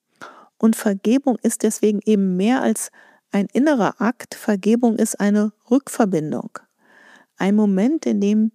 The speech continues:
nicht nur du dir selbst verzeihst, sondern in dem du das Gefühl bekommst, jetzt bin ich auch wieder im Frieden mit dem Leben. Jetzt darf ich wieder in Frieden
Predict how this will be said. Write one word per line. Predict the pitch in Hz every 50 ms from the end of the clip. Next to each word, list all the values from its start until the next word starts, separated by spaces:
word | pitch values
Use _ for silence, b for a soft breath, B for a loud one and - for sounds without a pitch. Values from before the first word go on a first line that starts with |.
| b b b b b b b
nicht | - 233 262 -
nur | 254 240 226
du | 190 202 208
dir | 190 208 202 190
selbst | 185 - 190 240 302 - - - -
verzeihst, | - 208 202 - - 202 196 196 202 233 277 - - - - - -
sondern | - 202 185 196 196 196 208 220 240 262 262 262 269 277 277 277 b b b b b b b b
in | - 202 202
dem | 190 202 220 226
du | 233 226 208
das | 208 202 214 - -
Gefühl | - 190 - - 226 240 247
bekommst, | 262 254 254 - - 240 247 247 254 247 - - - _ _ _ _ _ _ _
jetzt | _ _ 226 226 226 - - - -
bin | - 208 208 214
ich | 220 220 208
auch | 196 208 185
wieder | 170 190 196 214 214 214 - - _ _
im | - 196 190
Frieden | - - - - 208 202 214 220 233 233 247 254 233 B B B B B B B B
mit | _ 208 208 208 - - - 320
dem | 233 190 214 214 208
Leben. | 208 202 226 269 269 - - - - - - _ _ _ _ _ _ _ _ _
Jetzt | _ - - - - - -
darf | 180 208 247 - -
ich | 254 226 - -
wieder | 196 208 202 220 220 220 226 233 b b b b b b b b b _ _
in | - 247 269 277
Frieden | - - - - 202 202 208 220 220 220 226 240